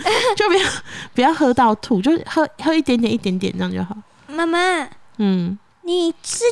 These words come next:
Speaker 2: 交一个会喝酒的男朋友，还是不会喝酒的？第一个。
Speaker 1: 第一个吗？我没有跟他喝过，我不知道欸。
Speaker 2: 哦，那你有看过他喝吗？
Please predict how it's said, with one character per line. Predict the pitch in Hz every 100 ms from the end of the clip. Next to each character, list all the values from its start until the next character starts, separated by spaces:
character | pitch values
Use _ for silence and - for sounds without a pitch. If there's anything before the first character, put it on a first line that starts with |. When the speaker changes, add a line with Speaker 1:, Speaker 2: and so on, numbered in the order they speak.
| 480
Speaker 2:
交 | - 403 427
一 | 381
个 | 285 277 311
会 | 370
喝 | 294 302 311
酒 | 311 233
的 | 208
男 | 214 190 214
朋 | 226 220
友， | 226 214
还 | 202 196
是 | 233 254 240 226
不 | 190
会 | 214 214
喝 | 196 190
酒 | - -
的？ | - _ _ _ -
第 | 311 302
一 | 277
个。 | 254 - - - _ -
Speaker 1:
第 | 285 269 247
一 |
个 | 220 170
吗？ | 160 160 -
我 | 185
没 | 233
有 | 269
跟 | 190 202
他 | 202 208
喝 | 202 175
过， | - 170
我 | -
不 | 170
知 | - -
道 | - - -
欸。 | 190 _ _ _ _
Speaker 2:
哦， | 202 202 233
那 | 330
你 | 349
有 | 311
看 | - 294 262
过 | 277
他 | 240 220
喝 | 214 202
吗？ | 214 208